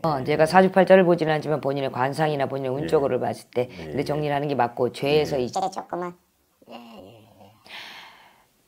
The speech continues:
Speaker 1: 그동안 갚았어요. 응?
Speaker 4: 아, 예, 아이, 자식한테는 <coughs> 부-, 늘 부족하죠.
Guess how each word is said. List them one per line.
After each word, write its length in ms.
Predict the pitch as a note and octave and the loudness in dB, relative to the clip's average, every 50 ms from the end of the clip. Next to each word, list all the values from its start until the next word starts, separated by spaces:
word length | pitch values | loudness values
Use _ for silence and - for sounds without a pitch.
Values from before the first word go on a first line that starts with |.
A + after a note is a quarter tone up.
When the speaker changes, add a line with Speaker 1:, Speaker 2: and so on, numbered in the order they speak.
| _ _ | _ _
Speaker 1:
그동안 280 | - F3+ G3 A#3 A3+ G3 | 6 10 12 12 12 10
갚았어요. 760 | - E3+ E3 - A3+ A3+ A3+ G3 F3+ E3 E3 D#3+ E3 - - - _ _ _ _ _ _ _ _ _ _ _ _ _ _ _ _ _ _ _ _ _ _ _ _ _ _ _ _ _ _ _ _ _ _ _ - - - - - F#3 | 8 2 6 6 6 8 8 10 10 10 10 8 4 0 -4 -12 _ _ _ _ _ _ _ _ _ _ _ _ _ _ _ _ _ _ _ _ _ _ _ _ _ _ _ _ _ _ _ _ _ _ _ -20 -20 -20 -8 0 4
응? 220 | A3 B3+ C4 A#3+ - - - - - - | 4 4 4 2 -6 -20 -20 -20 -20 -16
Speaker 4:
아, 1000 | D3+ C#3 D3+ D3+ C#3+ C#3+ C#3+ D#3+ D3+ D3+ D#3+ D#3 D#3 D#3 D3+ C#3 D3+ D3+ - - - - - - - C3+ - - C3+ E3+ | -14 -10 -8 -6 -4 -4 -2 -2 0 0 0 2 2 2 2 2 2 0 -2 -4 -6 -10 -10 -8 -8 -8 -8 -8 -8 -4
예, 40 | F3+ | -2
아이, 640 | E3+ D3+ A2+ D3+ E3 F3+ F#3 F#3 F3+ F3+ F3+ E3+ D#3 - - - - - - | -2 -2 0 0 2 2 4 4 4 4 4 2 0 -4 -12 -18 -20 -20 -10
자식한테는 1800 | - - F3+ F3 - - - - _ _ _ _ - - - E4+ E4 - E4+ - - - - _ _ _ _ _ _ - - F3 D#3 - F#3 E3+ D#3 - | -4 -2 -2 -2 -2 -6 -12 -12 _ _ _ _ -6 0 4 6 6 6 4 2 0 -8 -18 _ _ _ _ _ _ -14 -12 -8 -4 -2 -2 -2 -2 -4
<coughs> 40 | |
부-, 240 | - F3+ D3+ - - | -4 -6 -4 -4 -2
늘 180 | E3 E3+ E3 D3 | 0 0 0 -2
부족하죠. 760 | - - C3+ D#3+ E3 - - - G#3 G3 - F3 C#3 C#3+ E3+ | -4 -8 -6 -6 -6 -6 -6 -10 -8 -4 -2 -2 -2 -2 -4